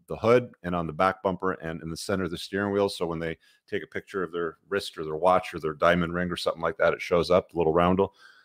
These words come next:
They don't really care if it's an M car. They just want the experience of being in a premium, you know, German automobile sort of thing. So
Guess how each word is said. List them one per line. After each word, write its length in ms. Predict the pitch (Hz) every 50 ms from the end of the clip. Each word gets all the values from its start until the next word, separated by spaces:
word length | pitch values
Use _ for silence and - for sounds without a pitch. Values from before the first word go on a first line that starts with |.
| _ _ _ _ -
They 80 | 165
don't 120 | 190 208 160
really 180 | 175 165 156
care 200 | 151 - 143 127
if 100 | 113 -
it's 100 | 95 -
an 80 | 95 87
M 160 | 85 80 78
car. 200 | - - - 65
They 100 | 80 95
just 220 | 98 104 - -
want 300 | 95 95 95 95 92 - - -
the 340 | 85 85 82 85 80 80 78 _ _ _ _ _ _ _ _ _
experience 800 | - 98 - - - - - 127 123 120 120 110 101 95 - -
of 180 | 90 87 78 82
being 360 | 95 92 92 90 90 90 87 -
in 100 | 87 85
a 140 | 82 80 - _ _ _
premium, 640 | - - - 104 98 98 95 92 90 87 85 82 - _ _ _ _ -
you 100 | 90 92
know, 140 | 82 80 76
German 440 | 87 - - 90 92 90 87 85 85
automobile 600 | - 76 78 80 85 85 78 73 69 73 60 -
sort 200 | - - 73 67
of 80 | 64 -
thing. 180 | 64 65 69
So 280 | - - 85 80 73